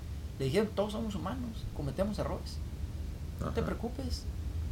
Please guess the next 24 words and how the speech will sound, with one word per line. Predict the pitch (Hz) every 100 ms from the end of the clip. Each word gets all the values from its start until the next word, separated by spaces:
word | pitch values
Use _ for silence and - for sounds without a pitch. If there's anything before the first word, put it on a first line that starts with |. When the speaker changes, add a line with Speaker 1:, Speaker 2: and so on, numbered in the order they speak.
| -
Speaker 1:
Y |
dijo, | 135 131
"Ni | 135 131
el | 120
sacerdote". | 127 - 98 120 214 - 240 - - - - - - -
Speaker 2:
Ujú. | 85 80 85
Speaker 1:
Fue | 156
para | 165 185 156 127
de-, | 107 107 - - -
pa-, | 110 101 95
para | 92 95 92 80 69 - - - - - - -
decir, | 110 - 175
"Oye, | 160 - -
pues | - -
fue | -
un | 131 123 180
error, | 147 143 262
¿verdad? | 208 208
Se | -
me | -
pasó". | - - - - - - - -
Speaker 2:
Sí. | - 90
Speaker 1:
Había | 147 233
ido | 311